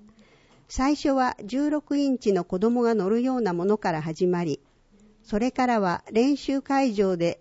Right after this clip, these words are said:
できたお友達のお下がりをもらって乗っていました。小さい頃はどこで練習をしていましたか？私が子供の頃は横浜市にある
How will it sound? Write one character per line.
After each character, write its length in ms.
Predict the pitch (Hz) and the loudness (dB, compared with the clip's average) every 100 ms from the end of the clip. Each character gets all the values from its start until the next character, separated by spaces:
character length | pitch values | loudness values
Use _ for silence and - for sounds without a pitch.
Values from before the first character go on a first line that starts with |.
| - | -6
で 120 | 262 277 | -4 -4
き 120 | - | -4
た 160 | 170 | -2
お 60 | 170 | -2
友 300 | - 240 233 | -2 -2 -2
達 260 | 220 - 202 | -4 -4 -2
の 220 | 185 - | -2 -4
お 60 | 196 | -4
下 180 | 269 | -2
が 140 | 285 233 | 2 2
り 160 | 208 | 2
を 80 | 175 | 0
も 120 | 160 | 0
ら 120 | 160 180 | -2 -4
っ 60 | |
て 340 | - - 160 - _ | -10 -6 -6 -6 _
乗 120 | 160 156 | -8 -8
っ 20 | |
て 240 | _ 208 | _ 2
い 100 | 202 | 2
ま 160 | 190 185 | 2 -4
し 160 | - | -10
た。 160 | - - _ _ _ _ _ _ _ - _ _ _ _ _ _ | -14 -14 _ _ _ _ _ _ _ -20 _ _ _ _ _ _
小 280 | - 302 294 | -2 -2 0
さ 180 | 311 | 0
い 80 | 262 | -2
頃 280 | - 196 165 | 0 0 0
は 200 | 151 151 - | -2 -6 -10
ど 160 | 190 269 | -4 0
こ 100 | 285 | 2
で 160 | 202 180 | 2 4
練 240 | 196 220 | 4 4
習 240 | - 214 | 2 2
を 120 | 202 190 | 2 0
し 100 | - | -2
て 120 | 196 | 0
い 120 | 185 | 0
ま 120 | 190 | 0
し 120 | - | -4
た 120 | - 107 | -8 -6
か？ 280 | 175 269 - _ _ - - - - - - - _ 165 | -6 -8 -12 _ _ -20 -20 -20 -20 -20 -20 -20 _ -8
私 440 | 147 262 285 277 | -4 -4 -2 0
が 200 | 262 262 - - - | 0 -2 -10 -20 -6
子 140 | 202 | 0
供 240 | 240 262 | 2 2
の 120 | 254 240 | 0 -2
頃 280 | 233 185 | -2 -2
は 180 | 151 131 - _ _ - _ | -2 -4 -10 _ _ -20 _
横 240 | - - | -2 0
浜 300 | 269 294 294 | 2 2 2
市 160 | 269 247 | 0 0
に 160 | 185 165 | 0 0
あ 120 | 170 | 0
る 200 | 151 | -2